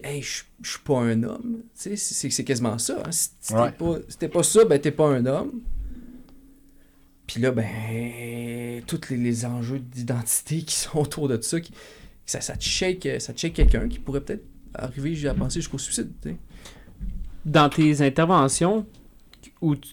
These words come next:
Speaker 3: tu rencontres des hommes, est-ce que ça, tu sais, comme, est-ce que tu le vois fréquemment, ça, cette espèce de, de su-, je vais l'appeler le surhomme, parce que c'est pas un homme
Speaker 1: Ouais.
Speaker 3: qu'on, qu'on veut atteindre finalement, là, c'est pas un vrai idéal.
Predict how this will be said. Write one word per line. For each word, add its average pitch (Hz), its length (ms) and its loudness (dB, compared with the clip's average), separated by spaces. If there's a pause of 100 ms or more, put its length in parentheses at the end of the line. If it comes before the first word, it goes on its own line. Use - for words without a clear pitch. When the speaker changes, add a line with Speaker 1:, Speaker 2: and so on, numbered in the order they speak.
(140)
Speaker 3:
tu - 140 -6
rencontres 143 340 4
des 131 280 2
hommes, 165 180 4
est-ce 135 120 0
que 175 120 2
ça, - 180 0
tu - 140 -10
sais, 147 100 -2
comme, 143 220 4 (300)
est-ce - 120 -2
que 190 60 8
tu 185 160 2
le 135 60 0
vois 139 160 8
fréquemment, 143 600 2
ça, 190 260 2
cette 143 200 -2
espèce 143 340 0
de, 139 320 6 (1700)
de 147 80 0
su-, - 220 0 (120)
je 143 60 0
vais 135 140 4
l'appeler 131 260 6
le - 40 0
surhomme, 147 480 4
parce 131 140 -4
que 131 80 -6
c'est - 80 -10
pas 135 100 2
un 131 120 4
homme 135 120 6
Speaker 1:
Ouais. 151 80 6
Speaker 3:
qu'on, 127 240 2
qu'on 123 280 0
veut 131 300 6
atteindre 135 280 2
finalement, 131 320 0
là, 156 80 0
c'est 151 100 -8
pas 139 80 2
un 131 100 2
vrai 127 220 0
idéal. 131 420 4